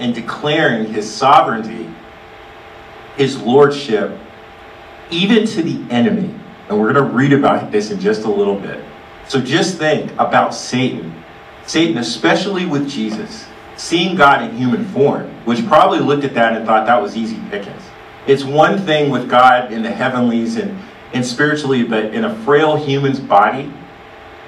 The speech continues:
oh, Satan, I bet you thought he was gonna have a field day with that. So there was the death of Jesus. Ups,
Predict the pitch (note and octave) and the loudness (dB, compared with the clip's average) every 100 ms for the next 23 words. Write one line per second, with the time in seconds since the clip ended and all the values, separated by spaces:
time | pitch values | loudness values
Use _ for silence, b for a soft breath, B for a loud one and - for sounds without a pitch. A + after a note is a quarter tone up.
0 | - A#2+ A#2 - C#3 C#3 A#2+ A2 A2 G2+ | 2 2 2 0 0 0 -2 -2 -4 -4
1 | - G#2+ G#2 A2 A2+ A2 F#2+ F#2+ F2+ E2+ | -2 0 0 0 -4 -2 -2 -2 -4 -10
2 | E2+ D#2+ D2 - - - - - - - | -10 -10 -10 -14 -14 -12 -12 -14 -18 -20
3 | - - - - - - C3 C#3+ - A#2+ | -20 -20 -20 -20 -12 -2 0 0 0 -2
4 | C3 C3 C3 G3+ - B2 - C3+ - G2+ | 0 0 2 2 2 -2 -4 0 0 -2
5 | F#2+ - - - - D3 C#3 - | -4 -8 -14 -18 2 4 4 -2